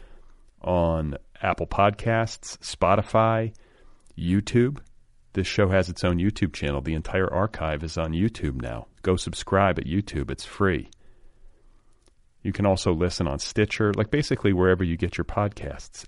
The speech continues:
Every single episode is available to you for free. It's a listener-supported show. So, you know, the holidays are coming up. If you're a regular listener of this program,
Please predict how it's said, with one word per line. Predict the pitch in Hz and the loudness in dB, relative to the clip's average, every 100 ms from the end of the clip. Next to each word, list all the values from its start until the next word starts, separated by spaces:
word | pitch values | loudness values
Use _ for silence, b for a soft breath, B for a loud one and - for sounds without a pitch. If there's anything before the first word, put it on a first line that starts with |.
| - | -2
Every | 113 127 | -2 0
single | 120 123 107 95 | -2 0 2 4
episode | 95 - - 85 82 | 4 2 -2 -2 0
is | 82 | -2
available | 78 87 87 82 | 0 2 2 0
to | - 85 | -4 -4
you | 82 | -4
for | - 78 | -4 -8
free. | - 101 78 b b b b b b | -2 0 0 b b b b b b
It's | 107 - | -4 0
a | |
listener-supported | 107 120 - 113 - - - 98 85 | 2 0 2 0 0 -2 0 0 0
show. | - 104 87 67 - - - | 0 2 2 2 -10 -20 -20
So, | - - 98 92 90 - b b b b b | -6 4 6 6 4 -2 b b b b b
you | - 110 | -4 0
know, | 92 104 | 0 -4
the | - | -8
holidays | 78 80 95 98 101 104 | -2 2 2 2 0 -2
are | |
coming | - 101 98 98 | -2 0 0 0
up. | 101 - b b b b | 0 -4 b b b b
If | - - | -10 0
you're | 95 104 | 4 4
a | 95 | 4
regular | 92 98 98 90 | 2 2 2 0
listener | 87 101 - 107 | 2 0 2 2
of | 98 | 2
this | 98 98 | 0 -2
program, | - 110 107 95 87 85 | 2 4 4 2 2 0